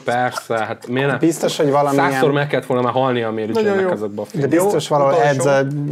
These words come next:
Speaker 2: sportcsapatban, a suliban,
Speaker 3: Igen,
Speaker 2: és
Speaker 3: amúgy
Speaker 2: nagyon
Speaker 1: Cheerleader.
Speaker 3: lehet,
Speaker 2: igen,
Speaker 3: cheerleader,
Speaker 2: cheerleader.
Speaker 3: tényleg,
Speaker 2: Igen.
Speaker 3: tényleg.
Speaker 1: Na de,
Speaker 3: Tényleg,
Speaker 1: menjünk
Speaker 3: amúgy.
Speaker 1: is tovább, második epizód.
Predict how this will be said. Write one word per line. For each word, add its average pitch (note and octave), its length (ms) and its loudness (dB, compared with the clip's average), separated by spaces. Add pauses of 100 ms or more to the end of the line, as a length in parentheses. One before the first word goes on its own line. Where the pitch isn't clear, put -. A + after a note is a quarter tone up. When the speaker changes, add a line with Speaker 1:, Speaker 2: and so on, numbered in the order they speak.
(120)
Speaker 2:
sportcsapatban, C#3 840 -4
a B2+ 60 -6
suliban, C#3 400 -4
Speaker 3:
Igen, D#3 160 -2
Speaker 2:
és D3 60 -2
Speaker 3:
amúgy C#3 100 -2
Speaker 2:
nagyon C3+ 180 -2
Speaker 1:
Cheerleader. B2+ 460 -2
Speaker 3:
lehet, C3+ 180 0
Speaker 2:
igen, B2+ 140 -2
Speaker 3:
cheerleader, C3 540 0
Speaker 2:
cheerleader. B2+ 80 -4
Speaker 3:
tényleg, B2 180 -6
Speaker 2:
Igen. C#3 140 -6
Speaker 3:
tényleg. B2 260 -8
Speaker 1:
Na - 60 -16
de, D#3+ 220 0
Speaker 3:
Tényleg, B2+ 180 -4
Speaker 1:
menjünk C3 220 -2
Speaker 3:
amúgy. A#2 120 -6
Speaker 1:
is - 120 -10
tovább, A#2+ 540 -2
második A2+ 460 -8
epizód. A2+ 680 -2